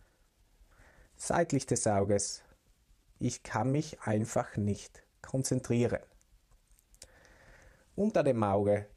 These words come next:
Ich möchte mich wirklich konzentrieren. Unter der Nase. Aber ich kann mich einfach nicht konzentrieren. Kinnpunkt. Ich kann mich nur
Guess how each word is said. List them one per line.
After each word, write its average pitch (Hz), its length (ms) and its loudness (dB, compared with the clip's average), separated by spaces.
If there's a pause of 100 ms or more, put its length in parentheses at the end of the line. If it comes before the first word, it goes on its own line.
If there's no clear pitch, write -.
Ich - 240 -4
möchte 107 380 0
mich 113 320 0
wirklich 107 560 -2 (100)
konzentrieren. 165 800 0 (2250)
Unter 98 280 -2
der 90 120 0
Nase. 110 640 0
Aber 160 280 0
ich - 140 -4
kann 117 260 -2
mich - 240 -4
einfach 110 460 -2
nicht 101 400 -4
konzentrieren. 117 800 0 (3000)
Kinnpunkt. 139 720 -2 (360)
Ich - 220 -4
kann 113 300 -2
mich 127 220 -4
nur 107 340 -2